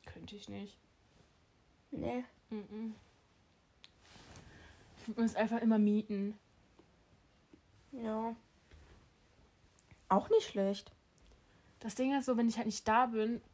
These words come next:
Speaker 1: das ist für mich dann halt so, ich bin da, also nicht da, also ich bin hier zu Hause, mein Haus steht irgendwo in Mallorca, aber ich muss trotzdem dafür Geld bezahlen.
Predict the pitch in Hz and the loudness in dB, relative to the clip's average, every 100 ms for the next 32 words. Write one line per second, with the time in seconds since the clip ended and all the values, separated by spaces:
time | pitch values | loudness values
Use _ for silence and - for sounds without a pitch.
0 | - 208 226 196 233 - 240 240 240 240 | -16 -4 -2 0 -2 -4 0 0 0 0
1 | 226 220 220 - 233 226 - - - - | 0 0 -4 0 2 0 -4 -20 -18 -12
2 | - - 226 208 196 202 247 - - 185 | -10 -2 -2 0 -2 0 0 -2 -6 -6
3 | 185 - - 208 220 262 - - - 170 | -6 -8 -4 4 6 6 0 -12 -4 0
4 | 185 285 - - 196 - 175 175 - 175 | 0 -2 -8 -8 -6 -6 -8 -8 -8 -2
5 | 185 196 220 269 294 - - 208 202 196 | 0 0 0 0 -2 -14 -8 -4 -2 0
6 | 208 - 202 196 202 208 196 202 190 185 | -2 -2 -6 -4 -4 -2 -2 -4 -4 -2
7 | 190 202 233 233 240 - - 311 294 214 | -2 0 0 2 0 -2 -2 -2 0 0
8 | 202 220 214 202 202 208 - 208 208 202 | 2 2 2 0 -4 -8 -6 -4 -2 -4
9 | 202 | -8